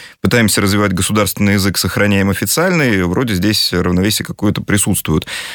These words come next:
А, тем не менее, а, сейчас, вот в это неспокойное время, м, многие говорят о том, что вот русский язык, может быть,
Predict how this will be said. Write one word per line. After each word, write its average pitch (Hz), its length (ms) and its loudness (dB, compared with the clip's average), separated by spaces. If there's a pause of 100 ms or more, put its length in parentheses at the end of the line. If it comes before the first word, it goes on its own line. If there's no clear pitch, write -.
А, 92 340 2
тем 151 300 0
не 131 80 2
менее, 139 600 0
а, 101 560 0
сейчас, 143 520 -2
вот - 160 -6
в 90 80 0
это 87 360 2
неспокойное 87 600 2
время, 92 400 0
м, 78 80 -2 (580)
многие 104 260 0
говорят 82 340 2
о - 80 -12
том, 92 120 0
что - 200 -6
вот 101 180 0
русский - 300 -2
язык, 123 200 0
может - 220 0
быть, 85 180 -4